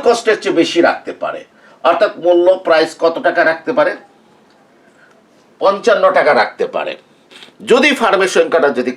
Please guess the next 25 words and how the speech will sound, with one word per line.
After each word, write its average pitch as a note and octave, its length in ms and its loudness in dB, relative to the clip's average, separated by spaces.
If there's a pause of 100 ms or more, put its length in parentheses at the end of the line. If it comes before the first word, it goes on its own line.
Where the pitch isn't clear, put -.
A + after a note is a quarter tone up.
কম G#2 220 2
হয়, - 160 -4 (120)
পঞ্চান্ন F3+ 400 0 (120)
টাকা A2 220 -2
রাখতে - 340 -8
পারে। E2 160 -6 (760)
অর্থাৎ G3+ 240 2 (140)
মার্জিনাল A3+ 480 2
কস্ট G#3+ 260 0
হতে G#3 160 0 (100)
কত? - 140 -2 (840)
পাঁচ F3+ 200 0 (180)
টাকা C3+ 180 0 (120)
বেশি A#2 260 -4 (100)
রাখে। - 260 -10 (800)
এই C4 140 4
যে C4+ 60 4 (120)
মার্জিনাল C4 420 2 (100)
কস্ট A#3+ 260 2 (120)
হতে G#3+ 200 4 (160)
প্রাইস D#3+ 240 0 (120)
যে G3 60 2 (140)
বেশি D3 240 0 (100)
রাখছে, - 360 -4 (840)
এইটাই A3+ 240 2